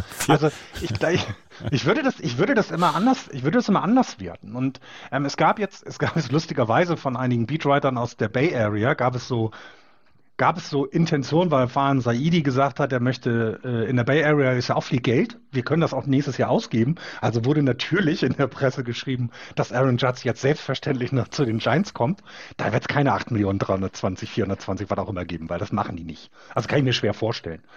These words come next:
Speaker 2: Ähm, da, da kann es eben sein, dass du vielleicht sagst, „Pass auf, komm zu uns, vier Jahre und du kriegst fünfzig Millionen oder sowas.“ Keine Ahnung. Na, also das ist sowas in der Art. Aber ich glaube, ich glaube, das einzige Team,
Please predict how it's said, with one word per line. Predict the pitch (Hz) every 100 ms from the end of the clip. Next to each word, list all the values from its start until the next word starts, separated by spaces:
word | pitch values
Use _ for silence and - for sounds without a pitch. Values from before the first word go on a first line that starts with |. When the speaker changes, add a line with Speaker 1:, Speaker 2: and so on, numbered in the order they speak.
| - - - - - -
Speaker 2:
Ähm, | 120 101 101
da, | 117 143 127
da | 127 156
kann | 190 180 180
es | 170
eben | 156 147
sein, | 135 156
dass | 147
du | - 135
vielleicht | 120 143 -
sagst, | 156 -
„Pass | 117
auf, | 185 262 -
komm | - 165
zu | - 143
uns, | 226 269 - -
vier | - 147
Jahre | 147 160 185 185 156
und | 147
du |
kriegst | - -
fünfzig | 254 - 110
Millionen | 95 92 90
oder | 90
sowas.“ | 90 - - - _
Keine | 135 139
Ahnung. | 143 92 - _ _ - - - - - - _ _ - -
Na, | 165
also | 156 139
das | 160
ist | -
sowas | 170 233 160
in |
der | 123
Art. | 92 90
Aber | 120
ich | 127 -
glaube, | 143 175 160 156
ich | 156
glaube, | - 180
das | 170 147
einzige | 160 - 202 175
Team, | - 196 208 202 185 104 -